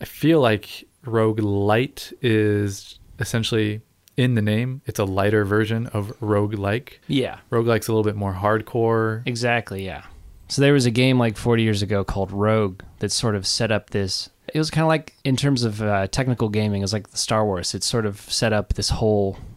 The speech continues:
Speaker 2: style of gameplay where it's very hardcore. There's stuff like permadeath, and everything's procedurally generated. It's like a dungeon crawl. So you're moving through the world, building your character, and then when you die, it's over,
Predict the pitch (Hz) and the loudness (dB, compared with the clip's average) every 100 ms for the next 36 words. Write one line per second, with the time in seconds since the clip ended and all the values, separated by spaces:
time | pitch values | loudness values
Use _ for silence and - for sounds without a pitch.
0 | - _ - - - 110 107 95 98 101 | -20 _ -10 -6 0 0 0 -2 -4 -4
1 | 101 95 92 95 95 95 - - - - | -2 -4 -4 -6 -6 -10 -16 -20 -20 -20
2 | - - _ - 113 - 131 127 139 135 | -20 -20 _ -10 -4 2 4 4 4 2
3 | - 123 113 107 101 123 117 107 - 113 | 2 4 4 2 0 -2 -2 -2 -2 0
4 | 110 110 110 - - 113 117 131 123 120 | 2 2 0 -6 -6 -2 2 2 4 2
5 | - - 120 - 120 117 117 117 113 107 | 0 -2 -2 0 0 2 0 0 -2 -4
6 | 117 113 107 101 107 104 - - _ - | -4 -4 -2 -2 -4 -6 -10 -20 _ -6
7 | 110 107 110 107 104 - 98 95 - 107 | -4 -2 -2 -2 -4 -2 -2 -2 -4 -2
8 | 107 117 110 104 101 104 107 101 _ 120 | 0 0 0 0 0 0 -2 -6 _ 2
9 | 143 156 151 139 139 131 123 131 127 117 | 4 4 2 0 0 0 0 -2 -2 -2
10 | 117 113 113 110 107 123 143 139 117 110 | -2 0 2 2 2 2 2 2 -2 -4
11 | 98 82 | -6 -10